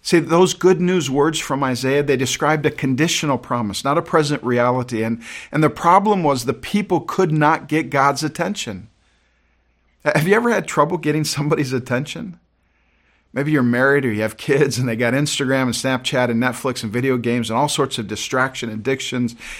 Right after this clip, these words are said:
to take our minds off of our brokenness. But it's, it's hard in the midst of our life today. It's hard to pay attention. How about God? Do you ever feel like God wasn't paying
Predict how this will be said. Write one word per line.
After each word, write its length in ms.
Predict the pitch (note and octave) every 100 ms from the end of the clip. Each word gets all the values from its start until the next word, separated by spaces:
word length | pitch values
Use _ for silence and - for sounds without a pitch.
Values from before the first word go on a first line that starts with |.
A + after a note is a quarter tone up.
| -
to 100 | -
take 300 | A#2+ D3+ D3
our 100 | C#3+
minds 360 | B2 B2 C3+ B2+
off 240 | B2 C3
of 120 | B2
our 120 | A#2 G#2+
brokenness. 560 | A2 B2+ B2+ A#2 A2+
But 160 | - B2
it's, 180 | B2 -
it's 280 | G2+ C3+
hard 520 | - C#3 F3 F#3+ A2+ - - - - -
in 80 |
the 80 | D3
midst 380 | D3+ E3+ G3 -
of 120 | D3
our 140 | C#3 C#3
life 300 | C#3+ D#3+ D#3
today. 240 | C#3 C#3+
It's 100 | C3+
hard 320 | - C#3+ G3
to 60 | F3+
pay 200 | - C#3
attention. 760 | B2+ - A#3 A#3 - G2+ - _ _ _ _ _ _ _ _ _ _ _ -
How 80 | D3+
about 240 | F#3 D#3+
God? 380 | C#3+ D3 G2 A#2+ _ _ _ _ _ _ _ _ _ _ _ _ -
Do 80 |
you 60 | C#3
ever 100 | D#3
feel 200 | D#3 D#3
like 180 | C3+ A2+
God 340 | A#2 A#2+ C3+
wasn't 440 | B2+ B2 A#2+ B2+ -
paying 360 | B2+ B2 C3